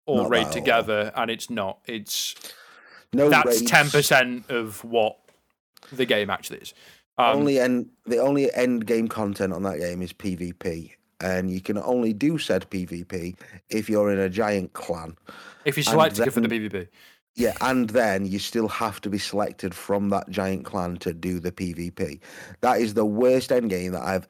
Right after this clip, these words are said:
Speaker 2: ever heard of in my own entire life. I would rather play Anthem end game than that, because at least
Speaker 1: That
Speaker 2: Anthem end
Speaker 1: pretty
Speaker 2: game,
Speaker 1: much
Speaker 2: I was
Speaker 1: <laughs>
Speaker 2: guaranteed to play the content. Do you know what I mean?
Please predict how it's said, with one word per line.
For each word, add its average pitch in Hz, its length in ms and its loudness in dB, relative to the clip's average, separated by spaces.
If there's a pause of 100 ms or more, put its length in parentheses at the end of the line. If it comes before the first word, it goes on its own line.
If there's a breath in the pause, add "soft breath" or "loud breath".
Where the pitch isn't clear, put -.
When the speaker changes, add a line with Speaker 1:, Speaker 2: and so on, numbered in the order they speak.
(120)
Speaker 2:
ever 104 240 2
heard 101 300 0
of 85 140 -4
in 87 100 -6
my 90 160 -4
own 92 120 -4
entire 92 300 -2
life. 82 300 -6 (260 loud breath)
I 151 140 4
would 143 160 4
rather 117 200 6
play 95 240 -2 (100)
Anthem 107 500 -4 (220)
end 92 220 -4
game 85 320 -8
than 85 160 -10
that, 98 280 -4 (440 loud breath)
because 101 260 -2
at 85 100 0
least 135 220 2
Speaker 1:
That 139 120 4
Speaker 2:
Anthem 123 360 -2
end 117 220 0
Speaker 1:
pretty 95 140 0
Speaker 2:
game, 92 80 -2
Speaker 1:
much - 140 -8
Speaker 2:
I 110 140 0 (160)
was 107 180 0
Speaker 1:
<laughs> 98 40 -8
Speaker 2:
guaranteed 107 880 0
to 117 100 -6
play 92 580 -2
the 95 160 -4
content. - 680 -12 (380 loud breath)
Do 98 60 -8
you 113 60 0
know 123 80 2
what 110 80 2
I 117 40 2
mean? 101 280 0